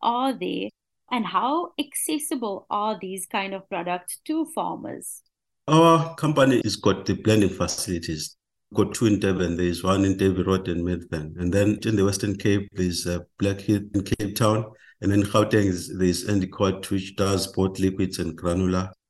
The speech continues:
Speaker 2: In the Northern Cape, we've got Douglas Liquids and Christiana Liquids. So we've got the infrastructure located. Almost all the provinces have, have had, have been, uh, giving the plants. And then we have also depots.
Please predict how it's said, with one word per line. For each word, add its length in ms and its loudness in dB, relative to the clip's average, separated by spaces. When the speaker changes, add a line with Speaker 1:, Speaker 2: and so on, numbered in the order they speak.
Speaker 2:
In 140 0
the 100 2
Northern 340 2
Cape, 360 -2
we've 180 -4
got 140 -2
Douglas 600 -2
Liquids 640 -2
and 200 -6
Christiana 500 0
Liquids. 400 -6
So 420 0
we've 180 0
got 300 6
the 180 -2
infrastructure 640 0
located. 680 -2
Almost 600 2
all 180 4
the 120 0
provinces 600 -4
have, 140 -4
have 160 -10
had, 220 -2
have 220 -6
been, 360 -6
uh, 160 -8
giving 360 -4
the 120 -6
plants. 520 -4
And 100 8
then 140 10
we 100 12
have 320 8
also 460 4
depots. 640 -2